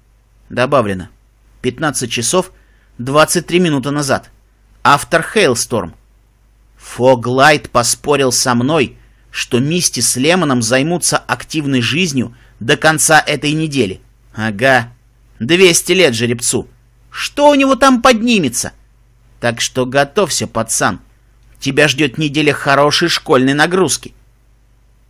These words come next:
Лемон отнял копыто от лба, чтобы прочесть заметку, и оно снова вернулось на прежнее место. "Вы серьезно? Он заключает пари с детьми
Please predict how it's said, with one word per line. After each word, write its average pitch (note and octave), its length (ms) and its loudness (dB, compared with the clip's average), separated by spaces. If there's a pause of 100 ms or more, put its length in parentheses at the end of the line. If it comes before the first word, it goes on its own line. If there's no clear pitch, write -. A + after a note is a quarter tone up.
(680)
Лемон A#3 640 2
отнял A#3 360 0
копыто G#3 520 -2
от E3 120 -2
лба, D#3+ 480 0 (480)
чтобы G#3+ 320 0
прочесть G3 460 0
заметку, A#3 580 -2 (500)
и C3 60 -2
оно D#3 220 0
снова A3 340 2
вернулось F#3+ 460 2
на D3+ 100 -2
прежнее D3 320 -4
место. C3 340 -4 (600)
"Вы G2 420 -4
серьезно? G#2+ 1120 -2 (960)
Он C3 340 0
заключает A#2 880 0
пари A#2 340 -2
с A#2+ 160 -2
детьми D3 760 -2